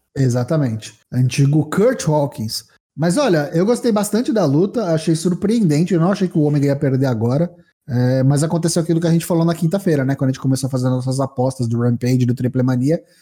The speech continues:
Se perder, perde um só. Não vai perder tudo. Perde pra um, ganha do outro.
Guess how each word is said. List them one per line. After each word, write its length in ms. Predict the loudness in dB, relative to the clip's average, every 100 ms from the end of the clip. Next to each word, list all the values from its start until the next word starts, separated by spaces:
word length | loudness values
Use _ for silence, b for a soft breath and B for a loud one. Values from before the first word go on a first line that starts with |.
| _ -6
Se 200 | -2 0
perder, 480 | 2 2 2 0
perde 280 | 0 2 4
um 120 | 2
só. 340 | 2 0 -2 -4
Não 80 | -8
vai 120 | -8
perder 300 | -6 -4 -2
tudo. 340 | -4 -4 -6 -8 _ _
Perde 320 | -6 -4 -2
pra 220 | -2 0 2
um, 220 | 4 4
ganha 260 | 4 2
do 140 | 2 2
outro. 280 | 0 -4